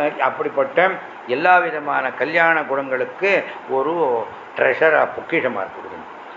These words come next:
அவனுடைய திருவவதாரம் மனுஷருடைய க்ஷேமத்திற்காகவே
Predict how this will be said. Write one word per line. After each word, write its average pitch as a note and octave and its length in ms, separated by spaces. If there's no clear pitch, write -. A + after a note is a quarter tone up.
அவனுடைய D3+ 480
திருவவதாரம் D3 680
மனுஷருடைய A#2+ 720
க்ஷேமத்திற்காகவே C3+ 920